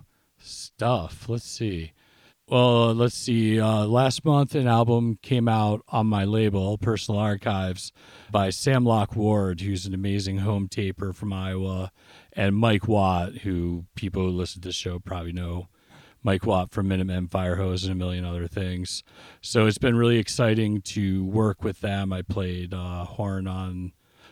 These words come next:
a couple albums of theirs already. And, um, otherwise, I've just been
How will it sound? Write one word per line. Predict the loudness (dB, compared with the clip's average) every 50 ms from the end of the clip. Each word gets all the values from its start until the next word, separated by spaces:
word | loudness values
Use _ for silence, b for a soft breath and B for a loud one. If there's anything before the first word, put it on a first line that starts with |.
| b b
a | -10 -6
couple | -2 -2 0 0 2 2 2
albums | 2 2 0 0 -2 -2 -2 -4 -6 -6 -8 -12
of | -10 -10 -8 -6 -4
theirs | -2 -2 -2 -2 -2 -4
already. | -4 -4 -4 -4 -4 -4 -4 -2 -2 -4 -4 -6 B B B B B B B B B B -10
And, | -4 0 2 4 4 4 4 4 2 2 0 -2 -4 -6
um, | -6 -4 -4 -2 0 0 0 -2 -2 -4
otherwise, | -4 -2 0 2 2 4 4 4 4 4 4 4 4 4 4 2 0 -2 -4 -6
I've | -4 -4 -4 -4
just | -4 -6 -6 -6 -8 -10 -12 -16 _ _ _
been | -4 -2 -2 -2 -2 -4 -4 -6 -8 -10